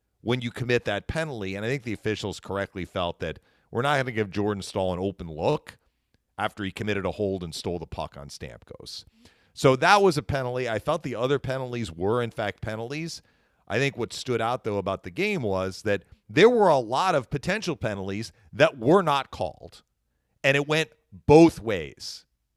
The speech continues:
Capital B, capital W. So I don't know if any Carolina fans are belly aching about how the refereeing was lopsided.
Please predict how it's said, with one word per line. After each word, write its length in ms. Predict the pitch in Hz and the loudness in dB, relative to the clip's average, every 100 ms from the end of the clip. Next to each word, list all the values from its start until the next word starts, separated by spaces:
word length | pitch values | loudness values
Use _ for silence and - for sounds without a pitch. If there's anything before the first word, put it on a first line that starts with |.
| _ _ _ | _ _ _
Capital 460 | - 139 170 196 185 | 0 2 2 0 -2
B, 600 | 135 151 139 135 127 - _ _ _ _ _ _ _ _ _ _ _ - | -2 -4 -2 -4 -6 -12 _ _ _ _ _ _ _ _ _ _ _ -2
capital 420 | 120 120 131 120 | 2 4 2 2
W. 560 | 107 110 95 82 62 - _ _ _ _ _ _ _ _ _ _ _ _ _ _ _ _ _ _ | 4 2 2 -10 -14 -20 _ _ _ _ _ _ _ _ _ _ _ _ _ _ _ _ _ _
So 200 | - 95 | -2 0
I 140 | 104 | 2
don't 140 | 143 151 | 2 4
know 120 | 139 | 4
if 80 | 120 | 2
any 160 | 123 | -4
Carolina 560 | 113 135 117 110 107 92 | -4 -4 -4 -2 -2 -4
fans 360 | - 98 95 95 | -4 -4 -2 -2
are 140 | 90 | -4
belly 540 | 76 95 107 104 101 | -4 -2 -2 -2 -2
aching 300 | 98 90 95 | -4 -4 -8
about 240 | 85 87 87 | -6 -6 -6
how 160 | 90 | -6
the 120 | 82 80 | -6 -6
refereeing 520 | 92 - 85 90 82 | -6 -6 -6 -6 -8
was 180 | 82 82 | -10 -10
lopsided. 800 | 85 82 - 104 101 101 113 | -10 -10 -8 -6 -4 -2 -4